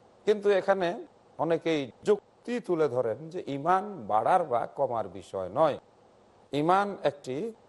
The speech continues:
অবস্থান, না সূচক অবস্থান থেকে হা সূচক অবস্থানে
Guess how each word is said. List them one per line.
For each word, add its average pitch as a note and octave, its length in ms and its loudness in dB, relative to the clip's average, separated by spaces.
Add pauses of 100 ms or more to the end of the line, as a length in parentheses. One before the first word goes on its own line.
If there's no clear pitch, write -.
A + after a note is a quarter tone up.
(360)
অবস্থান, D3+ 880 2 (460)
না D3+ 380 2
সূচক G#3+ 380 0 (120)
অবস্থান D3 600 -2
থেকে E3+ 340 -6
হা F3 280 0
সূচক F3 380 -4 (100)
অবস্থানে B2+ 760 -2